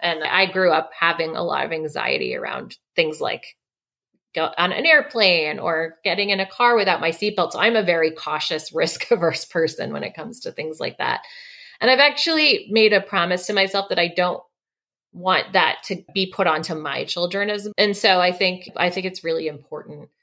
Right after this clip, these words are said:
that we, again, as parents, try to maintain that safe space for our children and try to be as calm as possible. That doesn't mean not showing emotion, because I think it is important to model emotion.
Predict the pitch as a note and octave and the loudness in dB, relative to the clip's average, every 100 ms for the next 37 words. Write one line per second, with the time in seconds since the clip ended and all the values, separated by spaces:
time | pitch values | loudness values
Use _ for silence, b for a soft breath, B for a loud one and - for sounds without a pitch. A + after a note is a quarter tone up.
0 | _ _ _ _ _ - E3+ D#3 D3+ - | _ _ _ _ _ 0 4 4 2 0
1 | - _ _ E3+ F3 F#3 F3+ E3+ F3 E3 | -8 _ _ -6 -2 2 4 4 4 2
2 | E3 D#3 - - F3 E3 D#3 D#3 - - | 2 -2 -4 0 2 2 -2 -4 -4 0
3 | D#3+ D#3+ D3+ C#3+ - - F3 D#3 D3 - | 0 2 0 0 -4 -6 -4 -4 -6 -8
4 | F#3 F3 E3 D#3 - - C#3+ C3+ - - | -2 -2 0 -2 -2 0 0 0 -6 -4
5 | - C#3 E3+ - F#3 E3+ C#3+ C#3+ - D#3 | -2 -2 0 0 0 2 0 -2 -2 -2
6 | D#3 D#3+ D#3 D#3 - F3+ F3+ E3+ D#3+ E3 | 0 0 -2 -6 -4 -2 0 2 2 2
7 | D#3 D3 - D3+ D3+ C#3+ - D3 - F#3 | 0 -2 -2 -4 -4 -8 -6 -6 -4 0
8 | F#3+ F#3+ B3 C4+ A3+ F#3+ D#3+ - F3 D#3+ | 2 4 2 4 4 2 0 0 -2 -2
9 | D#3 D3+ E3 A#3+ D4+ E4 G3+ F3 D#3+ D#3+ | -2 -2 0 0 -2 -2 -2 0 0 0
10 | D#3+ D#3 D3+ D3+ D3+ - D3+ D3 - E3 | -2 -2 -2 -4 -6 -4 -4 -6 -8 -8
11 | C#3+ - D#3 - E3+ C#3+ C#3+ - D3 | -6 -4 0 0 0 2 2 0 -2